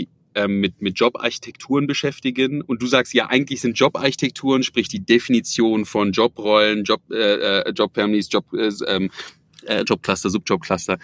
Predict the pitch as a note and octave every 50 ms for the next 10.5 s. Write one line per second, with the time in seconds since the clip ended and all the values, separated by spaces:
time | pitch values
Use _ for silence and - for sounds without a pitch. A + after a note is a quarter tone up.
0 | - - - - - G#2+ G2+ - B2 B2 - - C3+ A#2+ A#2 A#2 A#2 A2 G#2+ G2
1 | G#2+ B2 D3 D#3 B2+ - C3 B2 - B2 G#2 - - - E3 G3 F3+ - A#2 F#2+
2 | - - - F#2 F2+ F#2+ F2+ F2+ F2+ - - A#2 G#2+ F#2+ F#2 F#2 F#2 - - -
3 | C3+ C3+ - - B2+ A2+ A2 G#2+ G#2 G#2 G#2 G#2+ - - - - - F#2+ F#2+ G#2
4 | F2+ F2 F#2+ A#2+ - _ _ _ - - - - - - - - - A2 G#2+ A2
5 | - A#2 G#2+ A2+ A2 A#2+ C3 - - - - G#2+ G2+ G#2 G#2 G#2 A2 - - C3+
6 | B2+ A2+ - - A#2+ - - A2+ - - A#2 A2 - - _ _ F2+ F#2 - -
7 | - A#2+ - - A#2+ G#2+ G2+ A2 G2 - - - A2+ - - G#2 G#2 G2+ F#2 -
8 | - - - - G2+ - - - B2+ B2+ B2+ A#2 A2 G#2+ G#2 G#2 G#2+ A#2+ - C3
9 | C3+ B2 A2+ G#2+ G#2 - - A#2 G#2 F#2+ G2+ G2 F#2 - C3 - - - - -
10 | - F#2 F2 - - G2 G2 G#2+ -